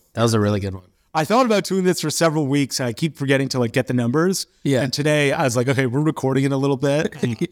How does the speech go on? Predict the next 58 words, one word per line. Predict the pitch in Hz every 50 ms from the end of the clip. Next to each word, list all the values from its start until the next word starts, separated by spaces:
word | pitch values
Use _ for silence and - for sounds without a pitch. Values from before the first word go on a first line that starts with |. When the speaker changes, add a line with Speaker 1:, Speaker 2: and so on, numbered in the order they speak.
| - - _ - -
Speaker 2:
So | - - 160
I | 147
looked | 143 165 185 175 202
up | 185 165
all | 196 175 156 160
of | 151
the | 156 151
numbers, | 139 135 139 139 160 160 147 135
and | 139 127
I | 135
even | 139 135 135 139
scheduled | 123 - - - 135 127 131 135 127 127
a | 131
tweet | - - - 123 127 139 156 -
to | 135 127
see | - - 131
if | 117 -
other | - 127 117 117 107
people | 104 120 104 - 107
were | 107
gonna | 110 107 101
get | 98 101 98 98
it. | 95 - -
I've | 123 117
got | - 120
a | 117 117
tweet, | - - - 147 - -
Speaker 1:
Yeah. | 156 131
Speaker 2:
tweet | 120 156 117
going | - 131 123 120 120
out | 110 110 104
saying, | - 120 117 113 - - - _
"Hey, | _ 143 143
I'm | 127 120
rec-, | 120 127 - - -
uh, | 165 135 113
doing | 110 - 131 123 113
this, | 117 - -
uh, | - 127 131 110 104 104 98 95 - _ _ _ _ _ _ _ _
I'm | 165 139 139
asking | 143 139 - - 156 147 139
Nick, | 135 139 131 -
what, | 127 139 147 -
what | 160 160 160
is | 135 123
this | 139 120 -
business? | - 131 120 104 113 107 98 - -
Can | - 135
you | 123 117 113
guess | 107 113 104 - 110
it | - -
first?" | - 208 - - - 185 - - - 208 - - 214 - _ - - -
Speaker 1:
<laughs> | - _ _ - - 233 - - _
That's | - 135 117 - 127
amazing. | 120 120 117 113 104 107 98 92 - _ _ _ - - - - _ _ _ _
All | - 143
right, | 147 143 131 117 101 - -
so | - - 185 185 165 139 113 95 85